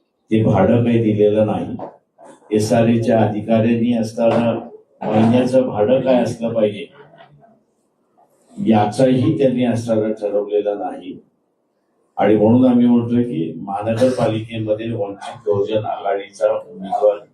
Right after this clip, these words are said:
निवडून आला तर तो महानगरपालिकेमध्ये ठराव करणार, कारण का एसआरए ची, अ, महाराष्ट्र शासन त्याला परवानगी देणार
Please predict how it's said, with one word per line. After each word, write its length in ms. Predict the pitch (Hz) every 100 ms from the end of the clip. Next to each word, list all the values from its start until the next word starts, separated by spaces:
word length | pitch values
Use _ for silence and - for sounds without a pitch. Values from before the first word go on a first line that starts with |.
| _ _ _ 98
निवडून 500 | 104 113 120 156 147
आला 320 | 113 92 76 - - - - - - - - _ _ _ _
तर 120 | 110 110
तो 380 | 120 131 135 107
महानगरपालिकेमध्ये 1400 | 110 120 127 120 127 117 113 110 113 113 113 113 113
ठराव 500 | 123 - 101 113 127 127
करणार, 400 | 117 107 110 123
कारण 200 | 139 135
का 140 | 127 117
एसआरए 480 | 104 104 120 117 117
ची, 320 | 113 120 131 160 - _ _ _ _ _
अ, 80 | - 101 101 98 98 95 95 - - 98
महाराष्ट्र 480 | 104 110 123 127 131
शासन 420 | 123 113 127 117
त्याला 300 | 120 113 117
परवानगी 560 | 110 104 107 107 110 107
देणार 420 | 104 98 113